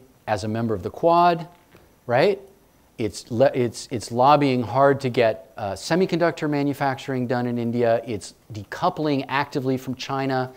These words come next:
It's looking to localize, particularly around the telecommunications sector and handphones. It's doing all of that. And India is a real paradox because there are these nodes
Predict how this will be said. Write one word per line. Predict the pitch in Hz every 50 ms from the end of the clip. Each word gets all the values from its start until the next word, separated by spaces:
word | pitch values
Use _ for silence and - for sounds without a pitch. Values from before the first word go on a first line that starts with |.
| - - - _ -
It's | - 131 - - -
looking | 127 139 147 143 - 151 143 135 135 131
to | - - 131 127 123 120
localize, | 117 120 135 160 185 202 - 185 175 160 156 156 156 151 151 147 143 139 - - - - - - _ _ -
particularly | 135 127 - 180 180 - 160 160 151
around | 147 131 131 127 127 127 127 120
the | 120 120 117 113 110 113 113 - -
telecommunications | - 143 143 131 - - 127 120 113 110 - - 139 151 147 - 165 165 160
sector | 147 - - 160 143 - - 151 143
and | 127 104 98
handphones. | 113 135 143 156 156 - - 156 151 151 151 135 117
It's | 101 -
doing | - 202 240 254
all | 180 131 117 110
of | 104
that. | 104 98 - - _ _ _ _ _ _ _ _ _ _ _ _ _ _ _ _ _ _ _ -
And | 151 156 170
India | - 214 247 269 277 254
is | 220 185 165
a | 170
real | 160 160 143
paradox | - - - 160 165 165 151 131 104 90 - - -
because | - 139 - 143 127 123
there | 143 147 147 143
are | 139
these | 127 131 127 113 120
nodes | 123 131 151 180 226 233 180 143 127 120 113 107 -